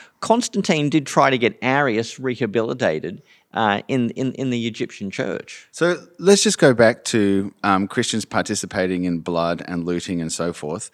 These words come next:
Speaker 2: Um, it, it isn't the case that things continued as normal once the empire became Christian. Um, the games fell away. Um, a lot of violence fell
Speaker 1: The,
Speaker 2: away.
Speaker 1: the gladiatorial games.
Speaker 2: Yeah.
Speaker 1: Yep.
Speaker 2: Yeah. So, I mean, um,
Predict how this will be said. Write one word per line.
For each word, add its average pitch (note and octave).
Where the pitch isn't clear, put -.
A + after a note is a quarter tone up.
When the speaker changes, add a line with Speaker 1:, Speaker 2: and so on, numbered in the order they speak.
Speaker 2:
Um, B2+
it, D3
it C#3+
isn't G3+
the C#3
case A#2+
that G2+
things A#2
continued G#2
as F#2
normal G#2
once E2+
the F2
empire E2+
became E2
Christian. -
Um, G#2+
the G2+
games C#3
fell A2+
away. D#3
Um, G2+
a -
lot B2
of A2+
violence C3+
fell A2+
Speaker 1:
The, A#2+
Speaker 2:
away. G2
Speaker 1:
the A#2+
gladiatorial C3
games. C#2+
Speaker 2:
Yeah. D#3+
Speaker 1:
Yep. -
Speaker 2:
Yeah. E3
So, E3+
I -
mean, D#3+
um, D3